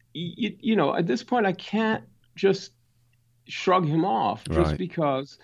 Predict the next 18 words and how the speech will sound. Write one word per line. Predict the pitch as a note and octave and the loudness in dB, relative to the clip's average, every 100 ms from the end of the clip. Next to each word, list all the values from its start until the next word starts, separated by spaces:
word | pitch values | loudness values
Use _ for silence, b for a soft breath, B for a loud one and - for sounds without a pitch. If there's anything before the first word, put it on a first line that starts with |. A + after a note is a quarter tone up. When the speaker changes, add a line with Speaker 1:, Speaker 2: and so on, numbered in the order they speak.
| b b _ | b b _
Speaker 1:
it | D3 C#3+ | 0 4
looks, | D3+ G3 G3 - - | 6 4 -2 -8 -2
it | D3+ | -2
sounds | - F3 F3+ E3+ | 0 0 2 0
like | D3 | -2
he | C#3+ D#3 | -2 -4
shouldn't | - D3+ D#3 | -2 -2 0
have | B2+ C3 | -2 -2
the | A#2 | -4
power | - B2+ A2+ | -2 0 0
to | A#2 | 0
do | A#2 A3+ | -4 -2
this | E3 D#3+ | -2 -2
'cause | - D3+ D#3 | -4 -6 -4
I | - C3 | -2 0
didn't | A#2+ C#4 | 0 0
think | - C3 | -2 -4
he'd | A2+ | -6